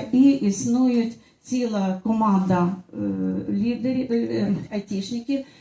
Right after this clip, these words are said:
які ведуть цей бізнес. Ми за, не піклуємося ні за які там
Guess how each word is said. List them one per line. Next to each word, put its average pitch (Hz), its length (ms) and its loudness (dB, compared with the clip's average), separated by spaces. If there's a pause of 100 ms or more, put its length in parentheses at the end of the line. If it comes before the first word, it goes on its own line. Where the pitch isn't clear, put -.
(100)
які 233 420 6
ведуть 220 500 4
цей 202 260 -2
бізнес. 175 760 0 (320)
Ми 277 280 8
за, 233 160 0
не 233 340 0 (220)
піклуємося 214 760 2
ні 226 220 4
за 202 160 2
які 196 460 2
там 175 320 0